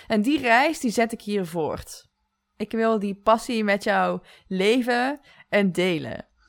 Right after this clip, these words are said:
En ik wil je door middel van deze podcast dus ook laten zien dat het niet beter of slechter is wanneer mensen dingen anders doen dan dat jij gewend bent. Er is geen goed of fout.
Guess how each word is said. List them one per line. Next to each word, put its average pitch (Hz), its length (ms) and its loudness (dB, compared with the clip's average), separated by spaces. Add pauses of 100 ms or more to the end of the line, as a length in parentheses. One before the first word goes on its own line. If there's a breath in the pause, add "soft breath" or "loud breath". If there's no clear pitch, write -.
(100)
En 196 140 -4
ik 196 120 -4
wil 220 240 4
je 294 260 4
door 220 180 2
middel 233 280 4
van 226 200 6
deze 226 240 2
podcast 208 540 -4
dus 202 160 -6
ook 208 160 -2
laten 208 300 2
zien 233 220 -2
dat 190 120 0
het 180 100 -8
niet 202 160 -4
beter 208 360 0
of 175 80 -4
slechter 262 440 -4
is 160 180 -2
wanneer 208 280 -2
mensen 208 360 -2
dingen 190 340 -2
anders 226 400 2
doen 160 360 -6 (280 loud breath)
dan 214 180 4
dat 233 160 0
jij 220 220 6
gewend 202 380 2
bent. 127 320 -6
Er - 200 -2
is 208 200 -4
geen 190 260 -4
goed 214 200 -8
of 170 140 -6
fout. 175 440 0